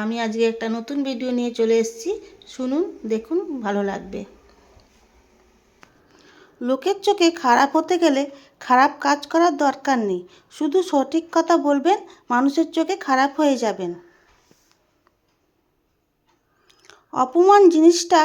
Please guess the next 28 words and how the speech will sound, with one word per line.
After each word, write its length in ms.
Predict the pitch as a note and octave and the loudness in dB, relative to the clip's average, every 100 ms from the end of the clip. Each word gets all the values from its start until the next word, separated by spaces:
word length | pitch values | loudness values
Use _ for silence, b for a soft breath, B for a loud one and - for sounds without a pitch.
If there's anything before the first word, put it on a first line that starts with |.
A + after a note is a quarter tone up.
| D#4+ B _ | 0 B _
পলিথিনের 640 | C#4 C4+ E4+ E4+ G4 G4 D#4 | 0 4 4 4 4 6 4
মতো, 320 | B3 A#3+ G3 G3 b b | 2 -4 -10 -12 b b
মাটির 340 | A#3+ A#3+ A#3+ D#4 | -2 0 2 4
নিচে 260 | D#4 D#4 E4+ | 4 4 2
চাপা 280 | D#4+ C#4 C#4+ | 2 2 0
পড়ে 260 | D4 D4+ | 0 0
যায় 240 | C#4 A#3+ G#3+ b b - | 2 -2 -2 b b -2
কিন্তু 300 | D#4 E4 G#4 G#4+ - | 2 4 2 0 -2
পচে 280 | C#4+ C#4+ F4 | -2 0 2
যায় 280 | D#4+ B3 G3+ | 4 2 0
না। 80 | F3+ E3+ _ _ _ _ _ _ _ _ _ _ _ _ _ _ _ _ _ b b b b - | -4 -8 _ _ _ _ _ _ _ _ _ _ _ _ _ _ _ _ _ b b b b -10
বিয়ের 360 | B3 D#4 F#4+ G#4+ | 0 4 4 4
পর 200 | G#4 D#4 D#4+ b b _ | 6 6 4 b b _
প্রতিটা 360 | D4 D4+ E4+ G4+ | -4 0 4 8
মেয়ে 280 | E4 C4+ E4+ B B B3 | 8 8 0 B B -8
দুটি 240 | C#4+ F#4 E4+ | -2 2 6
জিনিসের 480 | E4+ F4 E4+ F4+ F4 | 8 8 6 0 -2
প্রতি 280 | F4 E4+ D4+ D#4+ | -4 -2 -4 -2
প্রচণ্ড 440 | D4+ D4+ F#4+ G4 F#4+ | -6 -2 2 4 6
মায়া 360 | E4 D4 C#4 C#4+ | 4 4 2 0
পড়ে 180 | C#4 A#3+ | -2 -2
যায়, 240 | A#3 F#3 F#3 b b - | -2 -6 -8 b b 0
এক 220 | C4 E4+ - - | 2 2 -4 -12
স্বামীর 360 | C4 A#3+ C4+ | -6 -2 -2
প্রতি, 320 | C4 D4 D4 A4 A#4+ b b - | -2 -6 -2 -2 -2 b b -2
দুই 160 | C#4+ F4 | 4 6
নিজের 360 | D#4 C#4 D#4 F#4 - | 6 4 2 0 0
সংসারের 480 | C#4+ C#4+ D#4+ D#4 | 2 2 2 0